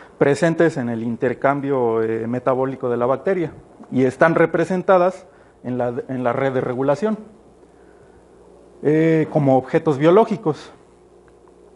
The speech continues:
Entonces, lo que hacemos es, eh, ahora ya que, ya que tenemos la descomposición,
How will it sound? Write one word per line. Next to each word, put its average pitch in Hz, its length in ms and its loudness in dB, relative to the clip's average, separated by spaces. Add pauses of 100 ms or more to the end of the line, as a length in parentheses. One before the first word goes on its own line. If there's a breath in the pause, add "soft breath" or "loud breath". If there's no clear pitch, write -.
(280)
Entonces, 185 460 2
lo 143 180 0
que 156 80 0
hacemos 202 440 0
es, 214 420 2
eh, 143 640 0
ahora 185 360 6
ya 180 200 0
que, 190 120 -4 (180)
ya 165 160 2
que 185 80 -4
tenemos 175 340 -2
la 180 120 4
descomposición, 185 920 -2